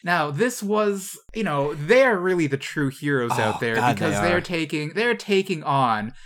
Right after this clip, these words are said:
Speaker 1: possibly an iconic film role for less money, for less fame, and sometimes it's something that you can roll the dice and it'll pay off, but sometimes it doesn't. For example,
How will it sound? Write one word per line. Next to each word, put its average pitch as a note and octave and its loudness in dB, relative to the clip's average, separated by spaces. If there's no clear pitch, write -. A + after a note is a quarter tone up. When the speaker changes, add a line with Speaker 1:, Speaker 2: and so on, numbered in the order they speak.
Speaker 1:
possibly F#3 2
an C#3 0
iconic D3+ -2
film C3+ -4
role G#2+ -4
for G#3+ 0
less G#3 0
money, B2 -2
for D3 0
less D#3 -2
fame, A2 -4
and G3 0
sometimes C#4 -4
it's G#3 -10
something G#3+ -2
that C#3+ -2
you G3 -6
can G#3 -2
roll F3 0
the F3+ -4
dice C3+ -4
and C#3 -6
it'll A#3 0
pay E3 -2
off, A2 -4
but C#3+ -8
sometimes F3+ -2
it D#3 -6
doesn't. A#2 -2
For D4 -4
example, D3+ -4